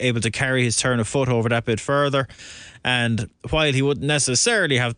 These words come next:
the profile of a, of a big high profile, uh, group, grade one winner like this, being a six-year-old that's all of a sudden taken off a little bit, um, he, he broke his duck in, in a grade one last time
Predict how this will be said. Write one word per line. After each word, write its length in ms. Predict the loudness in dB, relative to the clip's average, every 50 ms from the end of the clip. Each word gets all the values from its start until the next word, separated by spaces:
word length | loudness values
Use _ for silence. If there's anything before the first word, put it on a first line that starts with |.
| _ _
the 80 | -6
profile 560 | -2 0 0 0 0 0 0 0 2 2 2
of 100 | 0 0
a, 160 | 0 0 -2 -2 -6 -18 -20 -20 _ _
of 60 | -2
a 60 | 0
big 140 | 0 0 0 0
high 140 | 0 -2
profile, 540 | 0 0 -2 -2 0 0 0 0 0 0 -2 -6 -10 -16 -10 -2
uh, 140 | 0 0 0
group, 480 | 0 -2 -2 -2 -2 -2 -2 -4 -2
grade 220 | 0 2 2 2 2
one 200 | 2 2 2 2
winner 300 | 2 2 2 2 0 -2 _ _ _ _ _ _ _ _ _
like 160 | -2 -2 0
this, 240 | 0 0 2 2 2
being 180 | 0 2 2 2
a 40 | 2
six-year-old 640 | 2 0 0 0 0 2 2 2 2 2 2 0
that's 240 | 0 -2 -4 -2 0
all 120 | 0 0 0
of 60 | 0
a 40 | 0
sudden 260 | 0 0 0 0 0
taken 260 | 0 0 0 0 0 0
off 180 | 0 0 0 0
a 40 |
little 200 | -2 0 0 0
bit, 260 | 0 0 0 0 -2 -6 -12 -20 -20 -20 _ _ _
um, 180 | 0 0 2 4
he, 240 | 4 4 2 2 2
he 60 | 0
broke 260 | 2 2 0 0 2 0
his 100 | 0 0
duck 260 | 2 0 0 0 0
in, 140 | 0 0 0
in 300 | -2 -2 0 0 2 2
a 60 | 2
grade 260 | 2 2 2 2 2
one 180 | 2 2 2 2
last 320 | 2 2 2 0 0 0
time 260 | 0 0 0 0 -2